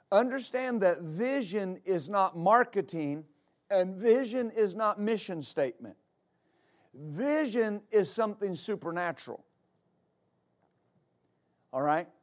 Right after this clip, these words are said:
A lot of churches are dropping the term vision and opting for marketing, uh, uh,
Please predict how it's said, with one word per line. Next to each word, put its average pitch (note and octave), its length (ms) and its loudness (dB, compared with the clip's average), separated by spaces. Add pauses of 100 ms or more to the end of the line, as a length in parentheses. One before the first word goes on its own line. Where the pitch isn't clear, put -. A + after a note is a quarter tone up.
(480)
A G3+ 40 12
lot G#3+ 300 10
of C#4+ 140 0
churches C4 580 4
are E3+ 140 4
dropping G#3+ 720 4
the F#3 80 -6
term F#3+ 500 -6
vision F#3+ 440 0
and D#3 120 -4
opting F#3+ 560 -2
for F3 260 -2 (140)
marketing, D#3+ 880 2 (280)
uh, - 40 -6 (280)
uh, C#3+ 260 4